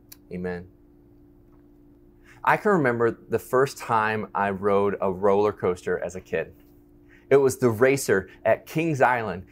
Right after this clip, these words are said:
which is a theme park located just north of Cincinnati. It was in late elementary school, and I was with my friends, and it was on a field trip, and I was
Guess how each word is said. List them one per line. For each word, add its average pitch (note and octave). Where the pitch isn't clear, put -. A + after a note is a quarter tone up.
which A#2
is A#2
a A#2
theme D3
park A#2+
located A2+
just A#2+
north A2
of G2
Cincinnati. F#2
It A#2+
was B2
in B2+
late C#3
elementary A#2+
school, A2+
and G#2+
I G2+
was G2+
with B2+
my B2
friends, A2+
and G#2+
it G#2
was G2+
on A#2+
a A2+
field A#2
trip, G#2+
and G#2+
I C3
was A#2